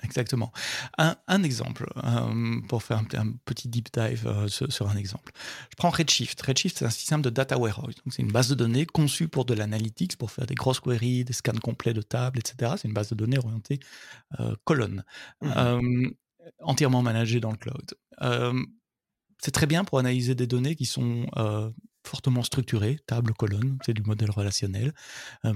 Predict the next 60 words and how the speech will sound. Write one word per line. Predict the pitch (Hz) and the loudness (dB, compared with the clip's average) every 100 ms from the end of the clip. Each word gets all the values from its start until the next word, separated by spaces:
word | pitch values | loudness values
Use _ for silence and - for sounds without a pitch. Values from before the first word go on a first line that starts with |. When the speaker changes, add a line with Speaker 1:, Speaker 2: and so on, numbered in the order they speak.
| - | 0
Speaker 1:
parfois, | 107 - | -2 0
vos | 151 123 | 2 2
données | 120 135 | 2 2
sont | 156 120 | 2 2
moins | 117 117 135 | 4 4 2
structurées, | - - - 107 107 147 | 0 -8 -6 0 2 0
c'est | - | 0
des | 101 | -2
fichiers, | 98 - - 123 | -2 -2 0 2
et | |
cetera. | 120 - 101 104 160 143 | 0 -2 -2 2 2 2
Et | |
pour | - 101 | -2 -4
ça, | - | -2
vous | 151 117 | 0 -2
faites | 101 123 135 - - _ - | 0 0 0 -6 -20 _ -6
des | |
clusters, | - 113 - 110 135 | -2 -2 0 -2 0
comme | 113 | 0
je | 104 | 0
disais, | 104 110 123 | 2 2 2
euh, | 101 | 0
avec | 101 107 | -2 0
Hadoop, | 110 110 120 131 | 0 2 0 0
avec | 107 107 | -2 -4
Spark, | - - 120 135 - - - - - | -6 -2 0 0 -6 -16 -18 -12 -12
donc | 113 | -6
un | 110 | -6
cluster | 107 110 - 113 - | -4 -6 -2 -2 -2
qui | 110 | -2
va, | 107 110 - - _ | 0 -2 -4 -18 _
euh, | 113 | -6
répartir | 107 120 - 120 - 117 | -2 -2 -2 -2 0 0
des, | 110 110 110 - | 0 -2 -2 -4
des | - 123 113 | -4 0 2
nœuds. | 117 123 131 | 2 2 0
Sur | - 107 | -2 -2
chaque | - - | -2 0
nœud, | 120 | 0
il | 127 | 0
y | |
aura | 110 104 | 0 0
un | 110 | -2
petit | - | -4
process | - 110 131 - | -6 -4 -2 -2
qui | 110 | -2
va | 107 - _ | -4 -6 _
traiter | - 120 123 | -2 -2 0
une | 117 113 | -2 -2
partie | 113 - 123 | -2 0 0
des | 113 | 0
données, | 110 110 131 | 0 0 -2
puis | - 113 | -4 -4
on | |
va | 107 | 0
mettre | 113 | 0
tous | - | 0
les | 117 | 2
résultats | 113 113 110 104 | 2 0 -2 -4
ensemble. | 107 131 127 | -2 0 0